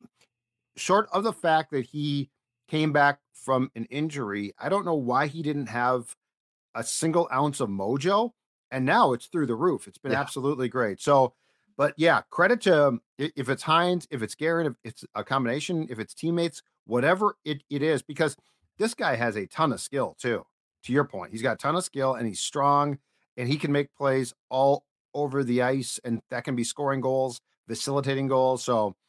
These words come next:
Speaker 1: yeah, Matthew Boldy, twenty percent chunk of pie. Now, the next chunk of pie is, is a guy, I'm gonna sort of go back on what I said at the outset, because this is a guy who has played well all year,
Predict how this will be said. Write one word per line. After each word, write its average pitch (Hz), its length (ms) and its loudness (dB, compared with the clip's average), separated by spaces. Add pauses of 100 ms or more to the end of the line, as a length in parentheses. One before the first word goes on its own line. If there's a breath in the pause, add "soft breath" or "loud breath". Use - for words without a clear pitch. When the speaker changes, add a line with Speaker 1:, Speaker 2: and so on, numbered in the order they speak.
Speaker 1:
yeah, 120 220 -2 (440)
Matthew 170 420 0
Boldy, 156 400 2
twenty 131 280 -4
percent 110 400 -6
chunk 90 320 -10
of - 80 -20
pie. 90 200 -8 (960)
Now, 135 160 2
the 151 100 4
next 202 260 4
chunk 269 240 -2
of 185 100 -6
pie 110 420 0 (560)
is, 139 500 2
is 127 160 -4
a 135 60 -2
guy, 127 280 2
I'm 120 220 -4
gonna 135 160 -4
sort 196 200 0
of 220 80 -2
go 190 100 2
back 143 300 2
on 127 180 -2
what 113 280 -4
I 117 80 -2
said 127 340 -4
at 117 160 -8
the 113 140 -4
outset, 98 460 -4 (440)
because 117 320 -2
this 180 160 0
is 202 60 -6
a 190 60 -6
guy 156 180 4
who 139 140 0
has 139 280 0
played 143 340 -4
well 123 340 -2
all 117 220 -4
year, 107 420 -4